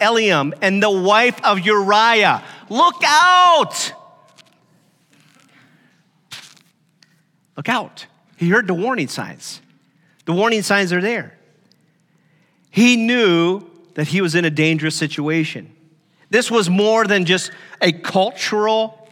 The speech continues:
issue. This was a moral issue. This is like, hey, this is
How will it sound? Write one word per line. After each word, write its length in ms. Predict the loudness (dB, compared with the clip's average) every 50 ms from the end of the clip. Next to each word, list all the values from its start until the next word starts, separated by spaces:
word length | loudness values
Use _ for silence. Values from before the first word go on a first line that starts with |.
| _ _ -4
issue. 520 | -2 -2 -2 -2 -2 -2 -2 -4 -4 -8 -10 -14 _ _ _ _ _ _ _ _
This 180 | -8 -8 -6
was 140 | -6 -4 -2
a 80 | -2 0
moral 560 | 0 0 0 0 0 0 0 0 0 -2 -2
issue. 340 | -4 -4 -4 -4 -4 -2 0
This 340 | 0 0 0 0 -2 -4
is 280 | -4 -4 -4 -4 -2 0
like, 300 | 0 0 0 0 -2 -8
hey, 460 | -12 -6 -2 0 0 2 2 2 2
this 200 | 0 -2 -2 -2
is 160 | -4 -6 -6